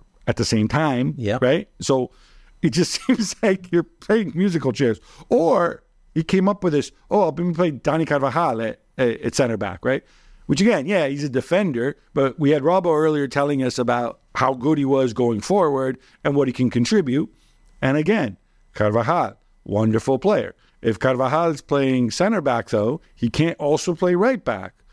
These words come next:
Speaker 1: which means what? Lucas Vazquez?
Speaker 2: Hmm.
Speaker 1: Valverde right back? I, I, I kind of feel that people should be talking more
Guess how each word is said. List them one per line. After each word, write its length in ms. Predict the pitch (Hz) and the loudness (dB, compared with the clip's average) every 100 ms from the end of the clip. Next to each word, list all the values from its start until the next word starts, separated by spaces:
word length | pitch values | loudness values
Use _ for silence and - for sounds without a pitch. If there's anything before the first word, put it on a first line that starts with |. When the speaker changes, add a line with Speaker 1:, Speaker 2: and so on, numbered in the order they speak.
| _ _ | _ _
Speaker 1:
which 200 | - - | -2 0
means 240 | 143 143 | 2 2
what? 300 | 156 131 98 _ - | 0 0 -4 _ -4
Lucas 300 | 113 131 110 | -2 0 0
Vazquez? 640 | 131 156 - 226 226 - - _ - | 0 -2 0 -2 -2 -6 -18 _ -20
Speaker 2:
Hmm. 140 | 110 123 | -16 -2
Speaker 1:
Valverde 600 | 139 120 131 160 175 196 | -2 0 0 0 0 0
right 240 | 196 208 | 0 0
back? 260 | 240 262 - _ _ _ _ _ - - - | 0 -2 -4 _ _ _ _ _ -20 -14 -2
I, 220 | 208 208 - _ _ - - - - - - - - - - - - | -2 -2 -8 _ _ -20 -20 -20 -20 -20 -20 -20 -20 -20 -20 -8 -4
I, 100 | 190 | -2
I 120 | 190 | -2
kind 220 | 180 240 262 | -2 -2 -2
of 80 | |
feel 320 | - 233 233 156 | -2 -2 0 0
that 220 | 156 - | -2 -4
people 240 | 175 180 | -4 -2
should 160 | - 165 | -2 -2
be 100 | 160 | -2
talking 440 | 175 196 180 151 | -2 -2 0 2
more 460 | 147 185 151 131 | 2 2 0 -2